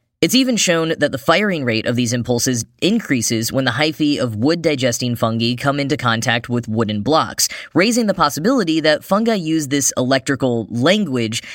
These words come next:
to share information about food or injury with distant parts of themselves or with hyphae-connected partners such as trees."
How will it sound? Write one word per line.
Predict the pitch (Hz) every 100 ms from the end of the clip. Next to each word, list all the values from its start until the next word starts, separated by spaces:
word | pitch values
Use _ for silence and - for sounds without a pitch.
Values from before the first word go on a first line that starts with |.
| -
to | 151
share | - 175 190
information | 156 - 143 156 147 123
about | 113 104 -
food | 185 208 214 190
or | 117 123 113
injury | 180 202 143 113 117
with | - 135 120
distant | 156 160 165 -
parts | 123 123
of | 117
themselves | 110 113 156 156 156 135 - -
or | - 185
with | 175 170 -
hyphae-connected | 143 143 147 135 135 123 123 117
partners | 127 127 120 139 -
such | - 107
as | 117 -
trees." | - 180 117 60 -